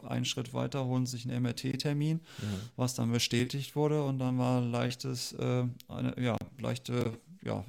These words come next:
Speaker 1: Herzmuskelentzündung war dann. Sechzehn
Speaker 2: Oh.
Speaker 1: Wochen Pause.
Speaker 2: Mhm.
Speaker 1: Ja, und damit der Erkenntnis kam ich gar nicht klar und hab dann mir auch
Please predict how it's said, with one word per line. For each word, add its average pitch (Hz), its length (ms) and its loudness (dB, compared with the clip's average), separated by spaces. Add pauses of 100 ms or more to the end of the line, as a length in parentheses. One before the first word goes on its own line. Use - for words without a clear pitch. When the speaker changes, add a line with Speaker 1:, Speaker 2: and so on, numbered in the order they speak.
Speaker 1:
Herzmuskelentzündung 110 1080 -4
war 107 120 0
dann. 107 360 -4
Sechzehn 120 400 -2
Speaker 2:
Oh. 117 40 -2
Speaker 1:
Wochen 117 220 -2
Pause. 160 560 4
Speaker 2:
Mhm. 98 440 -4 (400)
Speaker 1:
Ja, 143 100 4
und 104 340 0
damit 120 340 2
der 120 80 2
Erkenntnis 127 480 0
kam 123 220 0
ich 117 100 -2
gar 113 240 0
nicht - 180 -4
klar 127 320 0
und 123 120 -2
hab 123 200 -2
dann 120 160 0
mir 123 200 4
auch 120 300 -2